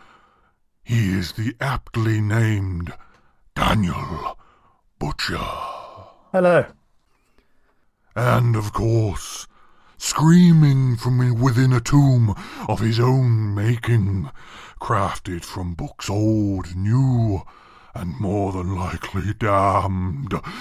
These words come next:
Speaker 1: is the creature known as Tony Esmond.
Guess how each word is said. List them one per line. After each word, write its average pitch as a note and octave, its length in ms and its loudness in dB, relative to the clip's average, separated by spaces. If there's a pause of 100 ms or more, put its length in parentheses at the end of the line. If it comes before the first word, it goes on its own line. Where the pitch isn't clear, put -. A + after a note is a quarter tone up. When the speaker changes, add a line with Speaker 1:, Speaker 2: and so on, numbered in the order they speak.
(420)
Speaker 1:
is A#2+ 220 -4
the B2 120 -2
creature A#2+ 800 0 (600)
known G#2 920 0 (420)
as G2+ 440 -4
Tony D#2+ 460 -8 (100)
Esmond. D2 1040 -14